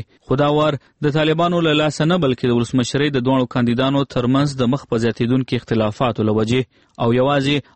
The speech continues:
امریکا او ناټو کولی شي چې د دغه اختلافاتو په تشدد د بدلېدو مخه ونیسي. زیاتره افغان او غربي کارپوهان پر دې عقیده وو چې دا وار د افغانستان د ولسمشرۍ انتخابات یوه ښه موقع ده چې واک په جمهوري او سوله ییز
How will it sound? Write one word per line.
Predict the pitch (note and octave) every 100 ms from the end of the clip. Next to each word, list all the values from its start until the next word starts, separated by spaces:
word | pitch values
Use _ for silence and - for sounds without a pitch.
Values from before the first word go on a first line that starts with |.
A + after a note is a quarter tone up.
| C#3
امریکا | D3 D3+ F3+
او | E3+ D#3
ناټو | C#3 F3+ D#3
کولی | D3+ D3 A#2
شي | B2+
چې | A#2+ B2
د | B2+
دغه | B2+
اختلافاتو | B2 B2 A2 A2 C3+ C3 C#3+ B2+
په | A#2 G#2+
تشدد | A2 - A2+ C3+ A#2+
د | A2
بدلېدو | A2 A2 A2 B2 B2
مخه | - A#2
ونیسي. | G#2+ G#2+ - C3+ - _ _ C3
زیاتره | C3 D#3 D3+
افغان | C3+ D3 D3+ - - -
او | C3
غربي | C#3 C#3 D3+
کارپوهان | D3+ C3+ C#3+ D3 D3+
پر | C#3+ B2+
دې | C3
عقیده | - C#3 D3+
وو | B2 A2+
چې | B2+ B2
دا | C3
وار | C3 C3 B2 _ -
د | A#2+
افغانستان | B2+ C3+ B2+ D#3 D3+
د | C3+
ولسمشرۍ | B2+ C3+ - C3+ C#3
انتخابات | A#2+ A#2 - A2+ B2+ B2+ - _ B2
یوه | B2+ B2+
ښه | - D#3+
موقع | B2+ - C#3+
ده | D3
چې | D#3 C#3 B2+
واک | C3 -
په | B2
جمهوري | A#2 A2+ A#2+ B2 C#3 - - _ A#2+
او | B2 B2+
سوله | - C3+ D3
ییز | C3